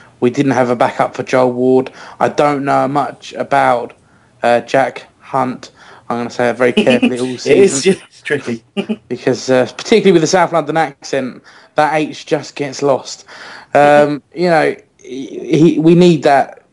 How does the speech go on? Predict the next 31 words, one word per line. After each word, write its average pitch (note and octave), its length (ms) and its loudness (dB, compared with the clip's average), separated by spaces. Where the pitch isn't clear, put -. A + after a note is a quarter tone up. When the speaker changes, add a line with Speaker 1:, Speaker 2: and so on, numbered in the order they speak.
Speaker 1:
competition C#3 480 -4
for - 80 -14
places B2+ 380 -2
in C3 100 -2
all B2+ 140 -2
areas. A#2 400 -2
And B2+ 280 0
I C3+ 100 0
think D3 280 -4
actually C3+ 460 -2
for D3 220 2
us, - 400 -2
this, - 340 0
uh, C3 280 2
international C3 580 -4
break A#2+ 380 -2
has A#2 120 -4
come A#2+ 280 -2
just B2 300 -2
at G2+ 60 -6
the A2 80 -2
right B2 220 0
time. B2+ 240 -4
We C3+ 80 0
need D3 320 0
to - 100 -10
get B2+ 220 0
time B2 420 -2
to, A#2+ 680 2
you A#2 140 0
know, B2 200 0